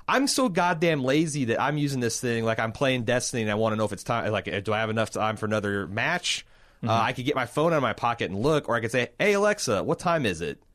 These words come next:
Speaker 1: And
Speaker 2: Yeah.
Speaker 1: she tells me. And then I either, or I can tell, "Hey, Alexa, set, set an alarm
Speaker 2: Uh,
Speaker 1: for the"
Speaker 2: Alexa is a little verbose when you ask it for the temperature.
Speaker 1: <laughs>
Speaker 2: Uh, a little verbose. I could, I could take maybe a truncation of it. But,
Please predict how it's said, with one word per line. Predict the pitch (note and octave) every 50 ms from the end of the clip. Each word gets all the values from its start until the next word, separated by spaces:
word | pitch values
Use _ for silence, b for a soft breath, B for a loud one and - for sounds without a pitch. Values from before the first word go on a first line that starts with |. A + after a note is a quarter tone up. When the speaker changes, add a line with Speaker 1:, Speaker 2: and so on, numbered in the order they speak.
| _ _ _ - -
Speaker 1:
And | F3+
Speaker 2:
Yeah. | A#2+ G#2+
Speaker 1:
she |
tells | B3 - D#4 E4 E4+ E4 D#4+
me. | A3 E3+ A#2 F#2+ D#2+ - - - - - -
And | E3+ F3
then | F#3+ F#3+
I | G3 G3
either, | F#3+ G3+ G3 F3 D#3+ F#3 F#3
or | G#3 A#3+ G3+
I | G3+ G#3
can | G3+ G3
tell, | F3+ A3 G#3+ G#3
"Hey, | G3+ G#3+
Alexa, | G#3+ A3 A3+ A3 - C3+
set, | A2+ - - - - - - -
set | - E3 E3 D#3+
an | -
alarm | F3+ F3+ F#3 G#3+ G#3+ G3 F3+ D3+ B2 A2+ G#2
Speaker 2:
Uh, | -
Speaker 1:
for | - -
the" | B2+ -
Speaker 2:
Alexa | E3 E3+ F3 C3+ A#2 - F#3+ D#3+
is | E3+ D3 C#3+
a |
little | D3 C3+ C3+ C#3+ D3+ D#3+ D3+
verbose | B2+ D3 C#3 A#2 - B2+ B2+ C3+ - -
when | C#3+ A#2+
you | A#2 A2+
ask | A2+ A2 A2+ - - -
it | -
for | - -
the | G#2 G2+
temperature. | - - A#2 G#2+ - B2 - - D3 D3+ D#3 - - - - _ -
Speaker 1:
<laughs> | C#3+ - - -
Speaker 2:
Uh, | B2+ A#2+ A#2 A#2 A#2 A2+ A2+ - - - B B B B B B B - -
a | G3+
little | G3+ A3 A#3 A#3+ C4 C4+
verbose. | C#4 C4+ A#3 F3 E3 E3 C#3+ C#3+ D#3 D3+ -
I | E3+
could, | D#3 - F#3
I | F3+ F3 D3+ D3+ D3+
could | D3+ F3 D#3 D3 - -
take | - F3 D#3+ D3+ D3+ - D3+
maybe | C#3+ C3+ C#3 C#3 C3+ C3+ C3+ C3+
a | C3+ C#3 C3+ D#3+ F#3 _ _ _ - -
truncation | - - D3+ C#3 C3+ - D3 C#3 - - C3
of | B2 A#2 A#2+
it. | A2+ -
But, | D3+ D3+ C#3+ -